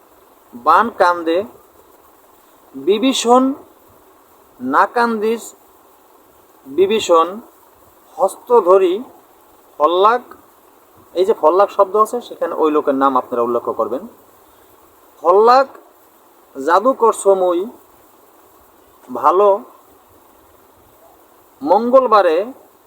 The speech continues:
উত্তর শীতান। দুঃখ দিনে দক্ষিণ দিকে আর কি, দক্ষিণ দিকে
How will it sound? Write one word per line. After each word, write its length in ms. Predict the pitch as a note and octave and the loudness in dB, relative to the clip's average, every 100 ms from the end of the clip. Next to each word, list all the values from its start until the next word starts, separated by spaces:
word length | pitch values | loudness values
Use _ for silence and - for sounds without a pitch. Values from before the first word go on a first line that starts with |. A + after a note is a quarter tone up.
| _ _ _ _ _ | _ _ _ _ _
উত্তর 600 | B3 - - _ C4+ C4+ C4+ D4 _ _ _ _ _ _ _ _ _ _ _ - | -12 -12 -20 _ 4 4 2 -8 _ _ _ _ _ _ _ _ _ _ _ -12
শীতান। 420 | - E3+ D#3+ B2+ G#2 - _ _ _ _ _ _ _ _ _ _ _ _ _ _ _ _ _ _ _ _ _ _ _ _ _ _ _ - | -8 -2 0 -2 -4 -20 _ _ _ _ _ _ _ _ _ _ _ _ _ _ _ _ _ _ _ _ _ _ _ _ _ _ _ -18
দুঃখ 440 | C3 F3+ A#3 - - B3+ C#4 C#4 - _ - | -4 -4 -4 -10 0 4 4 0 -14 _ -4
দিনে 260 | F3+ F3+ F3 - - C3+ F#3 | -2 2 0 -2 -14 0 0
দক্ষিণ 320 | A#3 - A#3+ G3 | 0 -2 -2 -2
দিকে 160 | C#3 G#2 | -4 -4
আর 60 | G#2 | -8
কি, 80 | - - _ _ _ _ B2+ E3+ | -12 -20 _ _ _ _ -2 0
দক্ষিণ 420 | G3+ - B3 C4+ C#4 C4+ - _ - | 0 -4 -4 -2 -2 -6 -12 _ -10
দিকে 260 | F3 E3+ | -6 -2